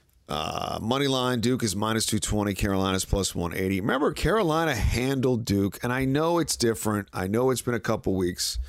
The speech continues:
but it's not like Carolina's going in there with, with shaky knees and saying, "Oh, God, we got, huh,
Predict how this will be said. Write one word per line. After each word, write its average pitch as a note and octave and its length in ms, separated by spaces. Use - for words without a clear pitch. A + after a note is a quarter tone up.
but G#2 300
it's - 80
not D3+ 160
like C3 160
Carolina's B2 500
going G#2+ 240
in G#2 120
there F#2+ 160
with, F2+ 260
with F#2+ 140
shaky F2+ 380
knees E2+ 500
and E2+ 160
saying, D2 240
"Oh, D#2+ 160
God, D2+ 360
we D#2 80
got, D2+ 100
huh, D#3+ 400